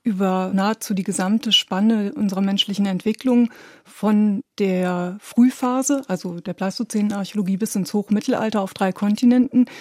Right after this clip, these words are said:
Und wir beschäftigen uns mit der Frage, wie sich menschliches Verhalten und Handeln entwickelt, wie sich Gesellschaften verändern. Und wir glauben, dass wir aus der Archäologie heraus einen sehr substanziellen Beitrag leisten können, auch für ein besseres Verständnis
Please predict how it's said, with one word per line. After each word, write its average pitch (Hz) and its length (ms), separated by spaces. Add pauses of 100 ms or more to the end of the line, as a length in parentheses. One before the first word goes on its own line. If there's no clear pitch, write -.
(260)
Und 226 80
wir 226 80
beschäftigen 254 520
uns 226 400
mit 220 140
der 208 80
Frage, 220 500 (680)
wie 233 100
sich 226 180
menschliches 214 500
Verhalten 214 560
und 190 200
Handeln 240 360
entwickelt, 233 720
wie 220 80
sich 214 240
Gesellschaften 214 720
verändern. 214 600
Und 208 180
wir 202 80
glauben, 208 320
dass 208 200
wir 220 100
aus 196 140
der - 140
Archäologie 196 520
heraus 208 420
einen 190 340
sehr 196 200
substanziellen 196 800
Beitrag 196 600 (300)
leisten 185 460
können, 202 300
auch 196 100
für - 140
ein 202 100
besseres 202 400
Verständnis 208 720